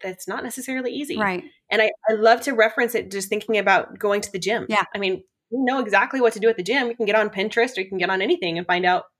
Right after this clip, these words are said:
Speaker 1: a great exercise, but it's not unless you actually get into the gym and you actually do it that you're gonna see the results. And you're not gonna see it after one or two or three times. You're gonna have to be willing to do it over and over and over again to build that muscle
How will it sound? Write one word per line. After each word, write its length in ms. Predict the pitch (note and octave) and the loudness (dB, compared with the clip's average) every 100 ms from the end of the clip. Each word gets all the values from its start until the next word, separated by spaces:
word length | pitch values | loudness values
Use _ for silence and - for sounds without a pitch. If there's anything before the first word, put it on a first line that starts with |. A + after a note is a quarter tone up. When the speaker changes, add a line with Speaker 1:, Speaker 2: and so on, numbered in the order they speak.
| - | -6
Speaker 1:
a 140 | F#3+ F#3 - | -4 -4 -8
great 300 | - G3+ G#3+ | -2 0 2
exercise, 720 | G3 - F3 - - G#3+ C4 - _ _ _ - | -2 -6 -8 -4 -2 -2 -6 -16 _ _ _ 2
but 120 | A3 | 2
it's 160 | G#3 G3+ | 4 2
not 140 | G#3+ | 2
unless 240 | G#3 G3 | 0 -2
you 80 | G3 | 0
actually 260 | F#3+ - E3+ | -2 -2 -4
get 180 | F3 G3 | 0 0
into 180 | C4 C4+ | 0 -4
the 100 | G#3+ | -4
gym 420 | F3+ E3+ E3+ F#3 | -2 -2 -4 -6
and 100 | F3 | -6
you 60 | D#3 | -6
actually 280 | D3+ - A#3+ | -4 -6 -4
do 200 | C#4+ A3+ | 0 2
it 100 | F#3+ | 0
that 100 | D3 | -4
you're 120 | F3 | -4
gonna 160 | F3+ | -6
see 120 | F3 F3+ | -6 -8
the 80 | |
results. 540 | D#3+ D#3+ G3+ F3+ - - _ _ _ | -6 -6 -6 -6 -10 -20 _ _ _
And 420 | D4+ D#4+ B3 A3+ - _ _ | -4 0 0 -2 -8 _ _
you're 120 | B3 | -4
not 140 | C4+ C4 | -4 -4
gonna 120 | A#3 | -8
see 140 | C4 | -4
it 40 | A#3 | -4
after 340 | G3 F#3+ F3 - | -4 -6 -6 -8
one 420 | - F#3 F#3 F3+ F3+ | -8 -2 -2 -2 -6
or 120 | F3+ | -12
two 300 | - F3 E3 E3 | -4 -4 -4 -10
or 80 | |
three 180 | D#3+ D#3+ | -8 -10
times. 460 | D#3+ F#4 - - - | -8 -6 -6 -8 -6
You're 160 | G3 - | -2 0
gonna 180 | A3+ | 0
have 240 | G3 F3 D#3+ | 0 -2 -2
to 100 | G#3+ | -6
be 40 | |
willing 500 | F#3+ G3+ C4 F3+ F3+ - _ _ | 0 0 2 0 -2 -8 _ _
to 140 | G#3 G3 | -4 0
do 200 | F3+ E3 | 0 0
it 100 | - | -2
over 320 | E3+ D#3+ - - | -6 -6 -8 -6
and 120 | F3 | -6
over 180 | D3+ D#3+ | -6 -4
and 80 | E3 | -4
over 120 | B3+ | -2
again 240 | C4 F#3+ F3 | -2 -2 -6
to 100 | E3+ | -8
build 380 | E3 F3 E3+ E3 | -4 -2 -2 -4
that 140 | D#3+ - | -6 -6
muscle 640 | E3+ B3 - E3+ D3+ F3 | -4 -4 -2 -2 -2 -4